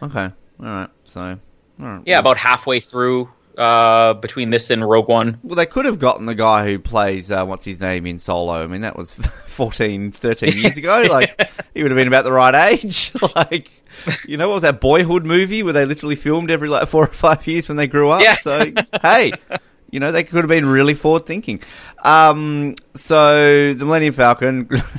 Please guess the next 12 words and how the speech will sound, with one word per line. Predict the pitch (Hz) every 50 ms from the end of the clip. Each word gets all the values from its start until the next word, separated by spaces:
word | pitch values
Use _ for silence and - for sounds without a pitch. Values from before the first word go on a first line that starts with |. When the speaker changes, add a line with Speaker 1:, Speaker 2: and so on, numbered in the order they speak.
| - -
Speaker 1:
<laughs> | - - - - - _ -
talking | - 135 127 117 113 110 -
point | 113 117 117
of | 110
this | 98 107 - -
movie, | 110 113 117 117 101 117 120 120 113
but, | 95 104 104 101 - -
uh, | 107 104 104 104 104 107
we | 123 139
get | 151 160 156
a, | 147 135 127 - - - 202 - - -
<laughs> | 214